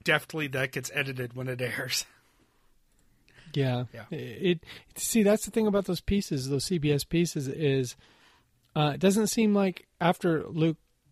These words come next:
Speaker 2: shoots it, like he has any, um, any input on the editing process. So
Speaker 1: Right.
Speaker 2: <clears throat> if, if the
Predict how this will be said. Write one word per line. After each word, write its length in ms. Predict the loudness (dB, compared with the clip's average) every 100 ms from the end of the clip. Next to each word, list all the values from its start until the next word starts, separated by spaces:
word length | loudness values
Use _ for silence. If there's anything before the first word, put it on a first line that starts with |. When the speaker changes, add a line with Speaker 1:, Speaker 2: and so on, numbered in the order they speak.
| -8
Speaker 2:
shoots 460 | -2 0 0 0
it, 200 | 0 0 -6 _ _ _ _ _ -8
like 240 | -4 -4 -2
he 240 | 2 4
has 300 | 4 2 0
any, 440 | 0 0 0 -2 -8 _ _ _ _ _ _ _ _ _ _ -8
um, 500 | -4 -2 -2 -4 -6 -10 _ _ _ -2
any 260 | 4 6 6
input 380 | 4 0 -2 -8 -6
on 160 | -2 0
the 100 | 0
editing 380 | 0 0 -2 -2
process. 520 | -4 -4 -8 -12 -10
So 320 | -4 -2 -2 -6
Speaker 1:
Right. 160 | -18 -20 _
Speaker 2:
<clears throat> 240 | _ _ -8 -2 0 0
if, 220 | -2 -2 -10 _ -6
if 180 | -6 -4
the 160 | -6